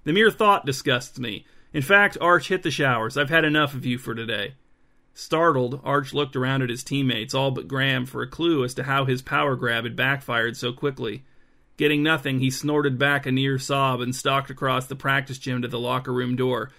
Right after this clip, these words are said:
kicking it open rather than pushing it, a too-late attempt at insolence. "So," said Coach Verk, turning back to Graham, "are you going to participate with the rest of the team,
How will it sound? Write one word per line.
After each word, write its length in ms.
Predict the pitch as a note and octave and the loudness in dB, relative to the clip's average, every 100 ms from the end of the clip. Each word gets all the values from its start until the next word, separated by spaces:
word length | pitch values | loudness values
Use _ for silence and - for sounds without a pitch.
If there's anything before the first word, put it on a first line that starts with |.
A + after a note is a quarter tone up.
| _ - | _ -6
kicking 360 | - D3+ D3+ | -2 0 0
it 80 | C3+ | 0
open 320 | C#3 C3+ B2 | 0 0 -4
rather 260 | A#2+ B2+ B2 | -4 -2 -4
than 180 | A#2 A2+ | -6 -6
pushing 380 | D3 C#3+ B2 A2+ | -2 -2 -2 -6
it, 140 | - - - - | -10 -14 -18 -16
a 60 | |
too-late 560 | - E3+ E3 C#3+ C#3+ B2+ | -8 -2 0 2 2 0
attempt 420 | C3 C#3+ C3+ C3 | -2 -2 -2 -2
at 100 | - | -6
insolence. 680 | C#3 C3+ C3 A#2+ G#2+ - - - - - - - _ _ | -4 -4 -4 -6 -8 -12 -16 -20 -20 -20 -20 -20 _ _
"So," 380 | - F#3+ F#3 D#3 | 2 8 8 6
said 180 | - C3 | 0 -2
Coach 300 | C#3+ C3+ C3 | 0 0 0
Verk, 320 | C3+ C3+ C3+ | 0 0 0
turning 260 | C#3+ C#3+ C#3 | -2 0 2
back 240 | C3+ C3 | 2 0
to 80 | C3+ | -4
Graham, 460 | C3+ C3 C3 C3+ - _ _ - | -2 2 2 0 -6 _ _ -2
"are 80 | |
you 100 | C#3+ | 0
going 160 | C#3+ D#3 | 2 2
to 60 | C#3 | 0
participate 600 | C#3+ F3+ F3+ D#3 F3+ - | -2 -2 -4 -2 -2 -2
with 120 | C3 | -2
the 80 | C#3+ | 2
rest 260 | D3 C#3 | 2 0
of 80 | C3+ | -4
the 60 | C3+ | -4
team, 400 | F#3 G#3 A3 | -2 0 -2